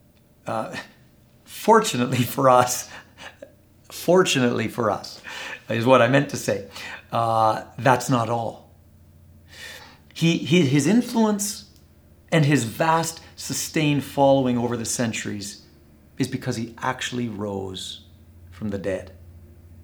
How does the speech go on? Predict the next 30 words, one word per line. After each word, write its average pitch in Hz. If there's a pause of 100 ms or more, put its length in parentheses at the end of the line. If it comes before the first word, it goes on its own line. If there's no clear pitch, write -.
(960)
showing 127
that 110 (500)
he 139
could 113
defeat 139
sin, 160
he -
could -
defeat 123
death, 151 (220)
he 117
could 101
defeat -
sin's - (320)
and 110
death's 120
power 131
over 139
us. 170 (160)
I 156
mean, 151
that's 240
a, - (140)
that's -
a 160
game 143
changer. 127 (140)
That's 180
an 156
eternal 180